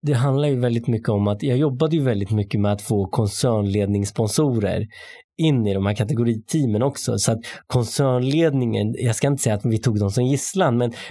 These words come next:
men det handlade ju om att få dem involverade i inköpsarbetet. Och man, man gör ju ett inköpsbokslut varje år liksom. Men jag vet också att många av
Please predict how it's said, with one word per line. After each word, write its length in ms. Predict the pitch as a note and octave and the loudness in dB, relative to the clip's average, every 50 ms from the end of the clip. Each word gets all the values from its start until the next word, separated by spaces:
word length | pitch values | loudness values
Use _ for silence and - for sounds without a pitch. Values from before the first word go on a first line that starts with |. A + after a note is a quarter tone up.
| - | -4
men 160 | - C3+ C3+ C3+ C#3+ - - - - - - - - - D2+ D#3+ | 0 0 2 2 0 -2 -6 -10 -10 -10 -8 -8 -8 -6 -4 -2
det 60 | D3 C#3+ | 0 0
handlade 480 | B2 D3 D#3+ C3+ B2+ C3 C#3+ D3 C#3+ | 2 2 2 2 2 2 2 2 2
ju 60 | C#3 | 2
om 100 | C3 B2+ | 2 2
att 120 | B2 A#2 - | 0 0 0
få 200 | - C#3 B2+ A#2+ | 0 2 2 2
dem 160 | A#2 A#2 C#3 | 2 0 0
involverade 1200 | D#3 C#3+ B2 A#2+ A2+ A#2+ B2+ B2 A#2+ B2 C#3+ G3 G#3 F#3+ E3+ C3+ A2 G2+ G2 F#2 E2+ F#2+ G2 G2 - - _ - | 0 2 2 2 2 2 2 2 2 2 2 2 2 2 2 2 2 0 0 0 0 0 -2 -2 -2 -6 _ -2
i 440 | G#3+ F3+ D#3 C#3 A#2+ G#2 G2 F#2+ F2 - - - - - | 0 2 2 2 2 0 0 -2 -4 -6 -10 -12 -4 0
inköpsarbetet. 960 | C3+ A2+ G#2 G2+ - A2 G#2 - - A#2+ A2+ B2+ F3 F3 C3 - - - - _ _ - | 0 2 2 0 0 -2 -2 -2 -2 -2 0 2 0 0 0 -2 -4 -10 -14 _ _ -2
Och 240 | D#3+ B2+ A#2+ C#3 - _ _ _ _ - | 0 0 0 0 -2 _ _ _ _ -4
man, 260 | B2 A#2 C3 C#3+ D#3 - | -2 0 0 0 0 -2
man 220 | C#3+ C3 C3+ C#3 | -2 0 0 0
gör 180 | C3 C3+ C#3+ D#3 | 2 2 2 2
ju 180 | E3 D#3+ C#3 B2+ | 2 2 0 0
ett 100 | - - | 0 0
inköpsbokslut 1000 | B2 A2+ G#2 A2 A#2 A2 - _ - C3 - - - D3+ D#3 D#3 D3 - - | -2 0 0 0 -2 -4 -4 _ -6 -4 -4 -2 0 0 0 0 0 -2 -2
varje 300 | D#3+ G#2+ G2+ G2 G2+ G#2 | 0 0 0 2 0 0
år 320 | G#2 G#2 A2 A2 G#2 G2+ G2 | 0 0 0 0 2 2 0
liksom. 540 | F#2+ G2 G2 - - G2+ F2 F2+ A2 G#2 - _ _ _ _ _ _ _ _ - C3+ | 0 -2 -2 -2 -2 -2 -2 -4 -6 -6 -8 _ _ _ _ _ _ _ _ -6 -2
Men 120 | C3 C3+ | 0 0
jag 120 | C3+ C3+ C3+ | 2 0 0
vet 380 | C#3 E3 G#3+ G#3 D3+ - - | 0 0 0 0 0 -2 -2
också 480 | - D#3 C3+ - - - C3 G2 G2 G#2 - - - - _ _ _ | -4 -4 -2 0 0 0 0 0 -2 -4 -8 -12 -20 -20 _ _ _
att 160 | - C3 B2 | -4 -2 0
många 460 | C3 D3 D3 D3 D3 C#3 C#3+ D#3+ G3+ | 0 2 2 2 2 2 0 0 2
av 320 | G#3+ G#3 E3 C3 A#2+ A2+ | 2 2 2 2 2 0